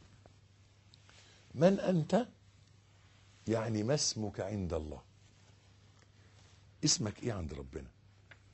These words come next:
هي دي القضية في حفظ الخواطر. لما ربنا سبحانه وتعالى يرى خواطرك اللي في دماغك دي،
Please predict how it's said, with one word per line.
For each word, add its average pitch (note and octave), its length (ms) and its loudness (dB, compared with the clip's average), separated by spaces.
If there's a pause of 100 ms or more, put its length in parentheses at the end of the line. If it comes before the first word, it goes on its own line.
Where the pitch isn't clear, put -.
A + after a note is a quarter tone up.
(460)
هي E3 260 6
دي D#3+ 200 4
القضية C3 640 0
في D#3 380 -4 (140)
حفظ A2 320 -4
الخواطر. D#2 540 -10 (960)
لما G#2+ 300 -4
ربنا A2+ 400 -6
سبحانه C#3+ 320 -6
وتعالى D3+ 460 -6 (720)
يرى C#3+ 360 0
خواطرك A2 840 -4
اللي F#2+ 180 -4
في F2 100 -12
دماغك F2+ 480 -4
دي، D#2+ 240 -10